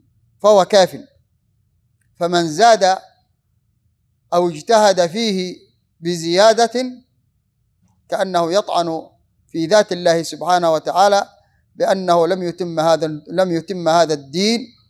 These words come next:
وهو الآن يتمه، ويطعن في قول الله سبحانه وتعالى: "اليوم أكملت لكم دينكم وأتممت عليكم نعمتي"،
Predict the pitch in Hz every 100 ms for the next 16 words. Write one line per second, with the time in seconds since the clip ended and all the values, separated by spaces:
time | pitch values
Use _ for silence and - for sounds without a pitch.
0 | - 160 165 156 - 185 170 156 175 165
1 | 156 147 151 147 139 127 _ _ _ _
2 | _ _ _ _ _ _ _ _ _ _
3 | _ _ _ _ _ - 156 185 190 175
4 | 160 165 190 180 165 170 165 160 156 151
5 | 170 165 151 147 156 190 196 202 - _
6 | _ _ _ - 160 170 180 156 165 160
7 | 156 156 156 151 147 185 180 180 170 151
8 | 151 165 160 156 151 156 156 156 165 170
9 | 170 170 170 135